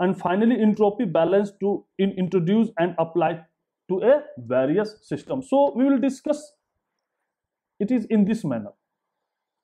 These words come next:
Now see,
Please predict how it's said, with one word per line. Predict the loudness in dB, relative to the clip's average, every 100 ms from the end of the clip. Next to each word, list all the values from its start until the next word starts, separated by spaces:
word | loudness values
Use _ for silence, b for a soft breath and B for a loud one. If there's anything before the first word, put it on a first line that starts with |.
| _ _ _ _ _ _ _ _ _
Now | 4 4 4 2 -2 -8 _ _ _ _ _ _ _ _ _
see, | -12 0 2 2 0